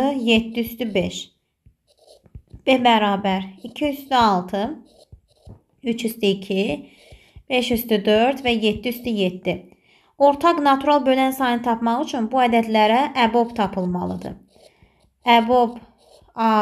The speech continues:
B bərabərdir. İki üstü üç ilə iki üstü altıdan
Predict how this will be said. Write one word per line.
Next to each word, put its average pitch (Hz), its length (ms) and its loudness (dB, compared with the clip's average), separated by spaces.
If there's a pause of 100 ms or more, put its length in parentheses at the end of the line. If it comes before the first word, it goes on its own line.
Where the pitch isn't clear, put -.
(160)
B 220 100 2 (960)
bərabərdir. 196 880 0 (840)
İki 294 340 0
üstü 320 340 -2
üç 285 160 -6
ilə 269 200 2 (340)
iki 269 260 -4
üstü 269 240 -4
altıdan 226 800 2